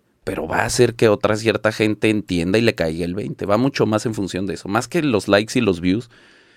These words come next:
yo sé que si le digo a un vato, "Cabrón, párate a la verga, deja de ser huevón", va a funcionar diferente que si le digo,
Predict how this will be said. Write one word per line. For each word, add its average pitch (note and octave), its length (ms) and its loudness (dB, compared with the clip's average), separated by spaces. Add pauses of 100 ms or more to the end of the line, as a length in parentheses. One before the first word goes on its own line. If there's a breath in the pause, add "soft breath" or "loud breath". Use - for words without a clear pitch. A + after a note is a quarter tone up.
(160 soft breath)
yo B2+ 220 2
sé C#3 420 0 (760)
que A2+ 140 0
si G#2+ 180 2
le A2 120 4
digo A#2+ 220 2
a C#3 40 0
un C#3 60 -2
vato, C#3 300 0
"Cabrón, G3+ 560 2 (100)
párate G3+ 440 0
a F3+ 40 0
la C3 160 2
verga, F3 440 4
deja D#3+ 280 0
de D3+ 120 2
ser D#3 260 0
huevón", C#3+ 460 2 (260 soft breath)
va A2+ 40 4
a - 20 -2
funcionar C#3+ 480 4
diferente B2+ 580 2
que C3 120 -4
si A2+ 120 -4
le E2+ 140 -2
digo, E2+ 420 -2